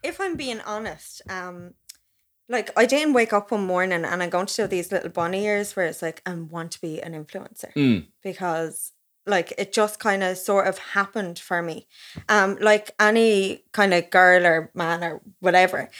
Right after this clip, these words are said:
Speaker 1: um, on Instagram, everyone kinda posts a lot. And I was just kinda posting my outfits, say, if I was going out on the weekend or, like, just going on holidays and stuff like that. Um, and then I think it was, like,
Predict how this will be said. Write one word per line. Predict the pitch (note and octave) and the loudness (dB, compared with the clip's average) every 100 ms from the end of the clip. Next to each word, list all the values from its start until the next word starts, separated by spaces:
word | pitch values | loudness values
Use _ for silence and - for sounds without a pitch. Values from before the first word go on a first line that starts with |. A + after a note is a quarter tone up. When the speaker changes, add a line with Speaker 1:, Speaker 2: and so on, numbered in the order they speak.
| - - | -20 0
Speaker 1:
um, | G3+ F#3 F3+ - | 2 4 2 2
on | F#3 | 2
Instagram, | F3+ F3+ G#3 F3+ E3 E3 | 2 0 0 2 2 4
everyone | G3+ G#3+ G3 | 4 4 0
kinda | G3 F3+ E3 | 2 0 0
posts | - F#3 E3 - - - | 0 0 0 -6 -6 0
a | F#3 | 2
lot. | D#3+ E3 - | 2 0 0
And | F3+ F3+ | 0 0
I | F3+ | 0
was | F3+ - | 0 -2
just | F#3 - | -4 -4
kinda | G#3 F3+ F3+ D#3+ _ - _ | -4 -2 0 -4 _ -20 _
posting | - G#3+ G#3+ A3+ | 2 2 4 4
my | F#3+ - | 4 4
outfits, | F#3+ F#3+ G3+ - | 2 2 -6 -2
say, | F#3 F3 - | 2 2 2
if | F3 | 0
I | F#3 | 0
was | F3 F3 | 0 0
going | F#3 F3 | 0 2
out | F3 | 0
on | F3 | -2
the | E3 | -4
weekend | E3 A3+ A3+ A#3 A#3 - | 0 4 4 4 0 2
or, | A3+ G3 G3 F#3+ - - _ _ - | 4 6 6 2 -16 -20 _ _ 2
like, | C4 C4 | 2 4
just | D#4 D#4 | 0 2
going | D#4 B3 | 2 4
on | G3+ | 2
holidays | E3 G#3 C4+ A#3 E3 F3+ | 0 0 2 2 0 -2
and | D#3+ | -6
stuff | E3 D3 F3 | -6 -4 -4
like | C#3 | -4
that. | E3+ - - - - - - - - | -4 -6 -10 -12 -12 -16 -20 -12 0
Um, | G#3 G3 G3 F#3+ F#3+ - | 4 4 4 2 0 0
and | G#3+ G#3+ | 2 6
then | A3 A3 A3 A3 A3+ _ - | 6 6 4 2 -2 _ -4
I | A#3+ | 0
think | A#3+ D#4+ | 2 2
it | F#4 | 4
was, | F4+ F4 D4+ | 4 4 2
like, | C#4 | 0